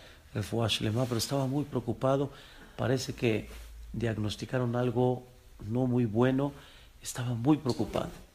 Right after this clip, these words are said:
muy preocupado. Y sentí como me dio a entender, mira, mira, Rosh Hashanah.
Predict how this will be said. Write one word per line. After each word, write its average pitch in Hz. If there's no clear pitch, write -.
muy 165
preocupado. 113
Y 110
sentí 127
como 135
me 117
dio 123
a -
entender, 117
mira, 113
mira, 120
Rosh 120
Hashanah. 104